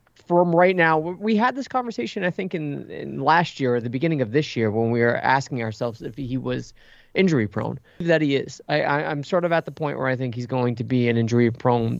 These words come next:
pitcher, and having, logging numerous innings as a starter, if that's going to be his role, and we're relying on him to pitch up to a hundred pitches,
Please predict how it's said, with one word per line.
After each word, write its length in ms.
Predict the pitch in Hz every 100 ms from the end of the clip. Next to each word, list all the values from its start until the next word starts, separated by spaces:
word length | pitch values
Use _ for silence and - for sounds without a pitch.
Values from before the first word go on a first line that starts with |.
| -
pitcher, 280 | 131 - 117
and 340 | 110 117 131 - - - -
having, 560 | - 156 165 143 143
logging 720 | - 139 139 131 127 123 123 - 143
numerous 440 | 151 151 156 135 -
innings 440 | 147 151 135 120
as 100 | 117
a 80 | 107
starter, 560 | - 139 139 123 123 -
if 120 | -
that's 200 | 139 -
going 200 | 135 131
to 80 | 107
be 120 | 123
his 120 | 110
role, 340 | 123 139 120 - - - _
and 80 | 131
we're 120 | 127
relying 380 | 127 131 147 135
on 160 | 131 123
him 100 | 113
to 80 | 117
pitch 240 | 139 -
up 120 | 123 -
to 120 | 123
a 40 |
hundred 240 | 113 127 113
pitches, 440 | 143 135 120 110